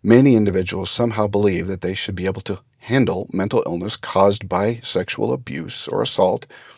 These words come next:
without medication, counseling, or any psychiatric treatment. That is like trying to cleanse the wound without the Novocaine. You can do it, but it may be far more painful and much harder than it needs to be.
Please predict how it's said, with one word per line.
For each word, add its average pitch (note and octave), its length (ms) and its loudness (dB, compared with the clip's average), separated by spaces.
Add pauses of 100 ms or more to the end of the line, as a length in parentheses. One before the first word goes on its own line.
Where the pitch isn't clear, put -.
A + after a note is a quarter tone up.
(240)
without G#2+ 300 0
medication, A#2+ 640 -2
counseling, F2+ 560 -6
or F2+ 120 -4
any F#2+ 140 -4
psychiatric F2+ 800 -4
treatment. - 460 -6 (640)
That A2+ 160 6
is C3+ 100 6
like D3 160 8
trying A#2+ 300 2
to C3+ 80 -2
cleanse B2 400 2
the D3 80 0
wound A2+ 360 0
without G2 380 0
the G#2 60 -2
Novocaine. G#2+ 680 -2 (380)
You - 220 -4
can F#3 180 -2
do A#3 160 6
it, - 180 2 (520)
but F2 200 0
it - 80 -2
may F#2 240 -2
be G2+ 160 -4
far A#2+ 400 6
more D3+ 220 4
painful G#2 580 -4
and F#2 100 -2
much F#2 200 -6
harder G#2 440 0
than F#2 160 -2
it F#2+ 120 -6
needs E2 280 -10
to G2 100 -10
be. C3 300 -8